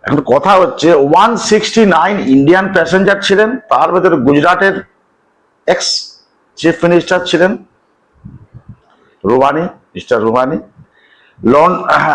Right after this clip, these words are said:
আর তিপ্পান্ন জন ছিলেন ব্রিটিশ নাগরিক, সাতজন ছিলেন পর্তুগাল নাগরিক, আর একজন ছিলেন কানাডিয়ান নাগরিক।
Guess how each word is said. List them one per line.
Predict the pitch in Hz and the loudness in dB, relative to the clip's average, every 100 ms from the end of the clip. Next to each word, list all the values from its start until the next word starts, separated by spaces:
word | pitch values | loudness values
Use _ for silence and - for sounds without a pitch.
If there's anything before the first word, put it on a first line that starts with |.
| 131 | 0
আর | 139 143 - - _ _ _ _ _ _ | 2 2 -2 -14 _ _ _ _ _ _
তিপ্পান্ন | 190 190 - 233 233 226 | -2 -2 0 2 2 2
জন | 226 220 | 2 2
ছিলেন | 208 202 185 107 | 2 2 2 0
ব্রিটিশ | 143 139 202 - - - _ _ _ | 0 2 0 0 -8 -16 _ _ _
নাগরিক, | 123 156 165 190 - - _ _ _ _ _ _ _ _ | -2 0 0 -2 -4 -12 _ _ _ _ _ _ _ _
সাতজন | - 156 175 170 185 214 | -4 0 2 2 2 0
ছিলেন | 208 202 208 202 208 - _ _ | 2 2 2 -2 -8 -16 _ _
পর্তুগাল | 131 131 165 165 185 190 | -4 0 0 2 2 4
নাগরিক, | 180 180 185 208 - _ _ _ | 2 2 0 -2 -4 _ _ _
আর | - 117 - | -4 -4 -2
একজন | 131 143 143 175 | 0 0 0 0
ছিলেন | 180 165 180 | 0 0 0
কানাডিয়ান | 175 - 101 117 120 110 | -2 -4 -2 0 0 0
নাগরিক। | 80 69 62 58 | -4 -10 -12 -18